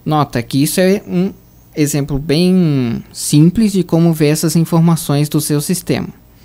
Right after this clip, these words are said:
para virtualização. Você pode usar aida sessenta e quatro, Everest Ultimate e C P U Z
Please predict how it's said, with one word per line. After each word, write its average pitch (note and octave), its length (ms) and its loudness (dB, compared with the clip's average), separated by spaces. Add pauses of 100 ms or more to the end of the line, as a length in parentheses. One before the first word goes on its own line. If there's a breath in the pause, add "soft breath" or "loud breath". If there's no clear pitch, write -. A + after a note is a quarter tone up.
(200 loud breath)
para B2+ 100 -4
virtualização. C3+ 880 -4 (300 loud breath)
Você C3+ 240 -2
pode C#3+ 300 0
usar B2+ 400 -2
aida B2+ 260 -2
sessenta B2+ 460 -4
e - 20 -2
quatro, D3+ 640 -4
Everest A#2+ 560 -4
Ultimate F3 720 -2
e E3+ 320 0 (300 loud breath)
C - 260 -2
P E3+ 220 0
U D3+ 240 2
Z D3+ 380 -2